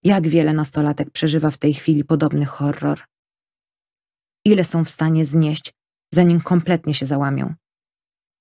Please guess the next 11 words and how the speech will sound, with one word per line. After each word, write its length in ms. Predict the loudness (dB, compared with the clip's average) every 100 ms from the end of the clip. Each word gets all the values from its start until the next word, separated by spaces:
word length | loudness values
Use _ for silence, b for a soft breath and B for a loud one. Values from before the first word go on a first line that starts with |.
| _ _ _ _ _ -6
Zdecydowanie 880 | 0 0 0 0 0 2 2 2 2
jest 180 | 0 -2 0
ich 180 | 0 0
zbyt 300 | 0 0 2
wiele. 320 | 2 0 -4 _ _ _ _ _ _ _ _ _ _ 0
Oby 180 | 2 4
na 100 | 2
ich 220 | 2 0
drodze 340 | 2 2 2 -2
stanął 340 | 0 0 0
ktoś, 440 | -4 -4 -2 -4